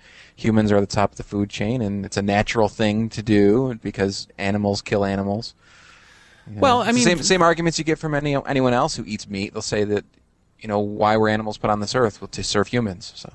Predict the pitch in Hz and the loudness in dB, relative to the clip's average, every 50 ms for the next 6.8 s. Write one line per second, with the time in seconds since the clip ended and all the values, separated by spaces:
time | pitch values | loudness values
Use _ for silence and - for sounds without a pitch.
0 | - _ - - 95 95 - - - - - 110 104 95 90 95 95 92 90 90 | -20 _ -14 -12 -10 -10 -10 -8 -8 -6 -2 -2 -2 0 0 0 0 0 0 0
1 | 87 - - - - 330 - 349 403 381 - - 415 392 339 - - - - - | -2 -2 -2 -2 -4 -2 -2 0 -2 -2 0 0 2 2 0 0 -6 -16 -20 -20
2 | - - - - - - - 233 269 277 269 269 262 202 147 127 120 143 165 226 | -18 -18 -18 -18 -10 -4 0 2 2 4 4 4 4 4 4 2 2 2 2 0
3 | 208 - - 202 185 156 - - - 202 190 175 156 165 170 165 143 165 156 - | 0 0 0 0 0 0 -2 -2 0 0 0 2 2 2 2 2 2 2 0 0
4 | - - 170 165 - - 120 - - - 131 - - - 113 98 92 95 101 113 | 0 0 -2 -2 -2 -2 -6 -4 -2 0 0 0 -2 -2 -2 0 0 2 0 0
5 | 113 123 156 170 - 202 185 - - 190 175 160 - - - - 123 127 135 143 | 0 0 0 0 0 -2 -2 0 0 2 2 2 0 -2 -2 2 4 4 6 6
6 | 156 165 170 160 - - 131 135 135 135 131 120 120 120 123 - | 4 4 2 0 -2 0 0 2 2 2 2 0 -4 -8 -12 -16